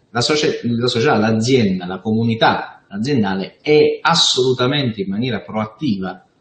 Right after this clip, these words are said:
in movimento verso questo obiettivo. Sogin, Sogin è la società pubblica che è responsabile dello smantellamento degli impianti nucleari italiani e anche della gestione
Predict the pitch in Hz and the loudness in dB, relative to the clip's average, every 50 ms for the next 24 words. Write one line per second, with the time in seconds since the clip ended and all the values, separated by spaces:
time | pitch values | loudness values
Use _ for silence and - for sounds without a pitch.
0 | _ _ _ _ _ _ _ _ _ _ _ _ - 107 107 110 110 110 107 107 | _ _ _ _ _ _ _ _ _ _ _ _ -4 0 2 4 4 4 4 4
1 | 107 104 104 101 92 98 98 95 98 95 92 92 - - - - 92 92 87 90 | 4 4 4 2 0 0 -2 -2 -2 -2 -2 -4 -6 -8 -8 -8 -8 -8 -8 -10
2 | - - - - 90 90 - - 85 90 87 87 - _ - 95 - - - - | -14 -14 -12 -10 -10 -10 -10 -10 -14 -14 -14 -16 -16 _ -20 -20 -20 -20 -10 -6
3 | - - 156 123 98 95 87 92 95 - - 170 - - 127 123 120 117 110 110 | -4 -2 0 0 0 -2 -2 -4 -2 -2 0 0 2 2 2 2 2 2 2 0
4 | 110 110 - 113 - 123 - 127 123 120 - 131 127 113 110 104 98 - - 92 | 0 0 -2 -2 -2 -2 -2 -2 -2 -2 -2 -2 -2 -2 -2 -4 -4 -4 -6 -8
5 | 87 85 - - _ _ _ _ _ _ _ _ _ _ - 104 101 104 101 - | -10 -12 -14 -20 _ _ _ _ _ _ _ _ _ _ -8 -4 -4 -4 -4 -4
6 | - - - - 110 107 95 95 95 92 90 92 92 95 - - - 98 101 101 | -4 -4 -4 -2 -2 -2 0 0 -2 -2 -4 -4 -6 -6 -6 -6 -6 -6 -6 -4
7 | - 101 98 95 98 107 107 101 98 - 180 - 92 90 87 - - _ _ _ | -4 -4 -4 -2 -2 0 0 0 -2 -4 -4 -6 -10 -12 -14 -16 -20 _ _ _
8 | _ _ _ _ _ _ 90 92 90 92 92 92 - 104 98 95 95 92 92 95 | _ _ _ _ _ _ -14 -12 -10 -8 -8 -8 -8 -6 -6 -6 -6 -6 -8 -10
9 | 95 - 95 95 95 95 - - 110 117 139 165 180 175 143 101 - - - - | -10 -10 -10 -10 -10 -10 -8 -6 -4 -2 0 0 0 0 0 -2 -4 -6 -10 -8
10 | - 127 147 180 190 180 - 120 110 110 107 107 110 107 - 107 - - - 214 | -4 -2 0 0 0 0 0 2 2 2 2 2 0 0 0 0 -2 0 2 4
11 | 196 - 101 98 92 87 87 - | 4 4 4 2 -2 -4 -8 -14